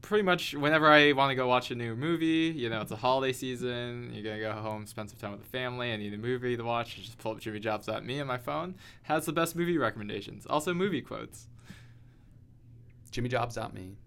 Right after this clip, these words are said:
Speaker 1: Um, and our, we'd like to thank our second sponsor.
Speaker 2: That's right, our second sponsor. He hails from Michigan.
Speaker 1: Doctor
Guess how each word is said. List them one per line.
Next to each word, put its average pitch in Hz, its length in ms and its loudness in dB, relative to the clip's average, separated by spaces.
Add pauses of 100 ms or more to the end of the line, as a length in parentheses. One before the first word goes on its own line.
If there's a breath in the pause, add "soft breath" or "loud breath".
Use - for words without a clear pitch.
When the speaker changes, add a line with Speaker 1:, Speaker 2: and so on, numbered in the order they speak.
(840)
Speaker 1:
Um, 113 80 -14 (340)
and 120 480 0
our, 120 480 4
we'd 120 160 0
like 127 140 -2
to 127 100 -6
thank 127 300 -4
our 117 120 2
second 185 320 -2
sponsor. 110 640 -6
Speaker 2:
That's 117 200 -4
right, 135 120 4
our 120 80 0
second 131 280 -6
sponsor. 113 580 -6 (180)
He - 180 -10
hails 135 220 -2
from 123 160 -6
Michigan. 123 540 -6 (1080 soft breath)
Speaker 1:
Doctor 110 540 -2